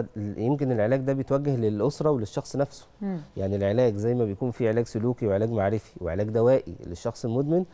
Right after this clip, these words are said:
Speaker 1: بيكون في علاج أسري. طبيعة التفاعل بينه وبين أسرته، طبيعة العلاقات بينه وبين أسرته، طبيعة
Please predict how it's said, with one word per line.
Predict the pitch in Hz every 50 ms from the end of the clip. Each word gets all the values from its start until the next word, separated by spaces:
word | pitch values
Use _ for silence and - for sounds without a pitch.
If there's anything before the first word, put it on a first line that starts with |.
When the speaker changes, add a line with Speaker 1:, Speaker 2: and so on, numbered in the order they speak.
| - - - - -
Speaker 1:
بيكون | 98 104 - 156 156
في | - 175 165
علاج | 151 175 180 -
أسري. | - 175 - 117 87 85 - - - _ _ - - - - _ -
طبيعة | 120 113 120 156 165 165 156 -
التفاعل | 127 - 117 - 156 139 135 131
بينه | 120 131 139 135
وبين | 123 120 131 127 82
أسرته، | 95 - 113 120 123 - 139 127
طبيعة | - 104 113 135 131 123 -
العلاقات | 117 104 104 104 98 - 123 117
بينه | 113 123 127 123
وبين | 113 120 123 117 87
أسرته، | - - 110 117 120 - 127 117
طبيعة | - 117 110 131 143